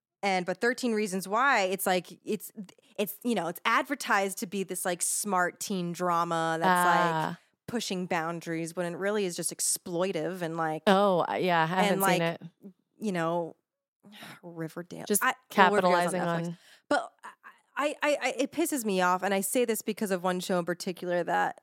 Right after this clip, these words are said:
Speaker 1: I, I, just the petition's going, but I need to rep the O A. Watch the O A. Anybody listening who has never heard of it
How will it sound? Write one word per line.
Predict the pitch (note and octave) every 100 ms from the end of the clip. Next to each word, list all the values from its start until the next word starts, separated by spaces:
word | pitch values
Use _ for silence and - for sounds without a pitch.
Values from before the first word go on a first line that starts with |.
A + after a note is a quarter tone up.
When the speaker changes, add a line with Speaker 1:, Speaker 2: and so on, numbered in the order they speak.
| -
Speaker 1:
I, | G3+ F#3+ - -
I, | - _ G3+ -
just | A3 -
the | G3+
petition's | A3 - B3 A#3 F#3+
going, | G3 F#3 F#3 F#3
but | F#3
I |
need | F3+ F3
to | F3+ E3+ _ _ _ _ -
rep | F#3+ F3+ F#3+ F#3 -
the | - F#3+ F3+
O | F3+ F3
A. | E3+ F3 F3+ _ _
Watch | A#3+ C#4 E4+ -
the | E4+ C4
O | F#3+ F#3
A. | F3 E3+ F#3+
Anybody | A3+ C4 D4 B3+
listening | F3+ F3 G3 F#3+ G3
who | G3
has | F#3+ F3
never | F3 E3+
heard | E3+ F3+
of | G3+ G#3+
it | A3+ A3+ -